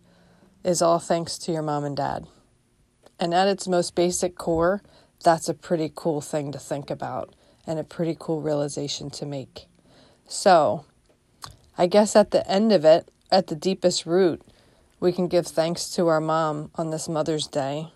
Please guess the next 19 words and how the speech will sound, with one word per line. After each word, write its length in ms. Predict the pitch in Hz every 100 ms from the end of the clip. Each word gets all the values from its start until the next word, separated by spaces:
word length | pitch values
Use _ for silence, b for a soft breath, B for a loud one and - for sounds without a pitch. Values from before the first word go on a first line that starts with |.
| _
for 160 | - 175
the 100 | 165
beautiful 480 | 143 160 160 - 147
gift 520 | 143 143 139 - - b b b
that 140 | 165
is 160 | 165 151
our 200 | 151 147
lives. 640 | 147 135 127 - - - - b b b b _
And 500 | 185 208 233 233 - _ _ _
we 120 | 180
can 200 | 175 185
make 200 | 170 170
the 80 | 180
commitment 760 | - 180 175 - 185 185 - - _ _ _
to 160 | - 190
mother 400 | 175 160 175 170
and 260 | 151 170 160
care 280 | - 165
for 500 | 165 - 160 151 147